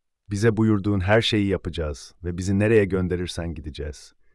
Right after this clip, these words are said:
Her şeyde Moşe'yi dinlediğimiz gibi seni de öyle dinleyeceğiz. Yalnız Tanrın Yahve Moşe ile olduğu gibi seninle de olsun. Kim senin buyruğuna isyan eder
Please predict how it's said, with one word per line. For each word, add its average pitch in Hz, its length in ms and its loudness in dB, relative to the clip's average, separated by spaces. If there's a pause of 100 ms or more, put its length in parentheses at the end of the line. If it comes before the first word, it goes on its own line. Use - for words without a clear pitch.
(360)
Her 123 180 6
şeyde 110 340 2
Moşe'yi 95 480 0
dinlediğimiz 92 600 -2
gibi 78 340 -8
seni 107 320 -4
de 104 60 4
öyle 82 300 0
dinleyeceğiz. 76 680 -10 (720)
Yalnız 98 400 0
Tanrın 92 420 -2
Yahve 92 340 2
Moşe 95 360 0
ile 95 120 0
olduğu 87 420 -4
gibi 76 220 -10
seninle 87 460 -4
de - 60 -8
olsun. - 440 -14 (760)
Kim 131 200 2
senin 110 340 2
buyruğuna 87 380 -2
isyan 95 400 -4
eder 87 420 -4